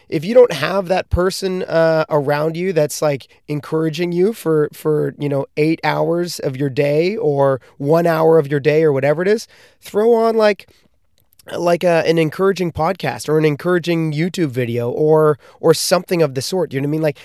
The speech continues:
you can get the same information coming through your ears or read a book that's, that's, you know, inspiring or encouraging. Like, you can get it, uh,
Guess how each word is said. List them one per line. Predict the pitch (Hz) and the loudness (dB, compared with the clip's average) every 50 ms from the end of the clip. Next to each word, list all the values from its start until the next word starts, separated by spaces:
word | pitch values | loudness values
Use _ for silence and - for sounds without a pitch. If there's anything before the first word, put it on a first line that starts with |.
| - _ - | -20 _ -6
you | 165 196 | -6 -6
can | 190 - 202 165 | -2 -2 -2 -2
get | 139 143 170 185 _ | 2 2 0 0 _
the | - 160 | -2 -4
same | - - - 180 175 175 170 170 165 165 160 151 - _ _ _ _ _ _ _ - | -4 -4 -2 -2 0 0 0 0 0 -2 -4 -6 -8 _ _ _ _ _ _ _ -2
information | 165 170 170 - - 156 151 151 165 170 - - 147 127 | 0 0 0 0 -2 -2 0 2 2 0 0 -2 -6 -6
coming | - - 156 160 160 156 147 139 | -2 0 0 2 2 2 0 -2
through | - - 165 165 | -2 0 0 0
your | 160 147 147 147 - | 2 2 0 0 0
ears | 147 151 151 147 135 135 143 147 165 | 0 0 0 0 0 0 0 0 0
or | 170 160 165 160 | 2 2 2 2
read | 151 180 214 214 | 2 0 0 0
a | 196 | -2
book | 131 113 165 208 220 - _ - | 2 2 2 2 2 0 _ -4
that's, | 147 147 - - - | -4 -4 -2 -4 -4
that's, | - 147 151 143 120 - - - | 0 0 0 0 0 -6 -12 -8
you | - 143 | -6 -4
know, | 139 139 135 131 131 - | -2 -2 -2 -2 -4 -4
inspiring | - 139 127 - - - 143 139 135 131 131 131 127 127 | -4 -6 -6 -6 -4 -2 -2 0 0 -2 -2 -2 -2 -4
or | 127 127 127 | -4 -4 -4
encouraging. | 117 - 139 135 120 - 123 120 _ - - - - | -4 -4 -6 -6 -6 -6 -10 -10 _ -16 -20 -10 -4
Like, | - 160 139 | -4 -4 -2
you | 214 240 | -4 -6
can | - 233 180 147 123 | -4 -4 -6 -6 -6
get | 110 143 143 143 156 | -2 0 0 0 2
it, | 185 233 277 - - - _ _ _ _ _ _ _ - | 2 0 -2 -2 -8 -20 _ _ _ _ _ _ _ -2
uh, | 160 156 156 156 156 | -2 0 0 -2 -4